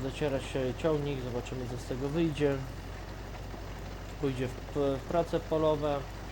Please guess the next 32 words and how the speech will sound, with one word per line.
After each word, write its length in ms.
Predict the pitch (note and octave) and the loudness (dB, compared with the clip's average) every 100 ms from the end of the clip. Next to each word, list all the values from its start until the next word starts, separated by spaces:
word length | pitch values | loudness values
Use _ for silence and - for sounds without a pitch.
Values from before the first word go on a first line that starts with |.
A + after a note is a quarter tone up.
| - - - - | -8 -8 -4 2
Czy 60 | |
jestem 260 | F3 - F3 | 2 4 2
zadowolony? 600 | F3 E3+ E3+ F3+ F3+ F3 | 4 6 6 6 6 6
Nie 120 | F3 | 4
do 140 | D3+ D3 | 2 4
końca 340 | E3+ E3+ F3 | 4 4 4
jestem 260 | D#3+ - D#3 | 2 2 2
zadowolony, 760 | D#3+ D#3+ D3+ D#3 D#3 D3+ D3 | 2 4 4 4 4 2 2
ale 280 | D3 C#3 C3+ | 2 2 2
tam 200 | C#3 B2+ | 0 -2
już 140 | B2 - C3+ C#3 | -2 -4 -4 -2
mimo 220 | C#3 C3 B2+ | -2 -4 -2
to, 220 | C#3+ C#3 C3 | 2 2 0
tam 100 | C3 B2 | -4 -4
już 140 | A#2 | -4
nie 200 | B2+ B2+ | -4 -4
będę 220 | C3 B2 - | -2 -4 -4
się 100 | C3 | -4
już 140 | - | -4
płakał, 540 | - D#3+ D#3+ - D3+ | -2 4 6 6 2
zobaczymy. 680 | C3+ C#3 C3+ - D3 C#3 C3+ B2 - - - - - - - - - - - - - - - - - - - - - | 4 2 0 2 0 0 -2 -4 -8 -8 -8 -8 -8 -8 -8 -8 -8 -8 -8 -8 -8 -8 -8 -8 -8 -8 -8 0 6
Jak 160 | A3+ | 8
wyjdzie, 320 | A#3 A#3 A3+ | 8 8 10
no 100 | A#3+ | 10
cóż, 220 | A#3 G#3+ F3+ | 8 6 4
dzisiaj 260 | G3 G#3+ | 6 6
robótka 480 | F#3+ F#3 G3 - F3+ | 8 6 4 4 6
była 280 | E3+ F3+ E3 B2+ E3+ | 8 8 8 6 4
od 140 | D3+ | 6
rana, 300 | D#3+ D#3+ D3 | 4 4 2
drzewo 340 | C#3 E3+ D3 | 4 4 4
pociąć, 520 | C#3+ F#3+ F#3 G3 F3+ | 2 2 2 4 2